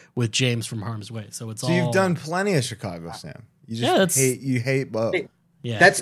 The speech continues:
Speaker 1: that's
Speaker 3: two,
Speaker 1: what it is.
Speaker 3: that's two out of, uh, I just ordered a, a new L P the other day. That's release number one seventy-nine.
Speaker 1: Holy
Speaker 3: Two out of hundred seventy-nine.
Speaker 2: Wow.
Speaker 1: fuck.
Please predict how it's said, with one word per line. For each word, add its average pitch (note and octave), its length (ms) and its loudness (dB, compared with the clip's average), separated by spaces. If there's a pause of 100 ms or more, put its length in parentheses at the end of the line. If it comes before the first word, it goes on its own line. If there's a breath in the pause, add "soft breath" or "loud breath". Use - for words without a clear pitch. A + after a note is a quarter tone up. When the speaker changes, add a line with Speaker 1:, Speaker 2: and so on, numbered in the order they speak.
Speaker 1:
that's G3+ 160 4
Speaker 3:
two, A#3+ 160 6
Speaker 1:
what A#3+ 80 -4
it - 160 -16
is. - 120 -20
Speaker 3:
that's D#3+ 200 6
two G#3 260 10
out F3+ 140 10
of, D#3 200 10
uh, B2+ 220 4
I C#3+ 80 4
just D#3 220 0
ordered D#3 420 8
a, A2+ 300 0 (320)
a A#2 80 0
new C#3 200 4
L C3 140 6
P C3+ 240 2
the C#3+ 140 6
other D#3 100 8
day. D#3 400 6
That's C#3 360 -2
release C3+ 280 4
number C#3+ 220 6
one B2 240 4
seventy-nine. B2 720 2 (320 soft breath)
Speaker 1:
Holy E3+ 260 -2
Speaker 3:
Two A#3+ 120 8
out E3+ 60 8
of - 240 0
hundred F#3 280 0
seventy-nine. C3+ 720 0 (220)
Speaker 2:
Wow. E2+ 260 -6
Speaker 1:
fuck. D3 460 0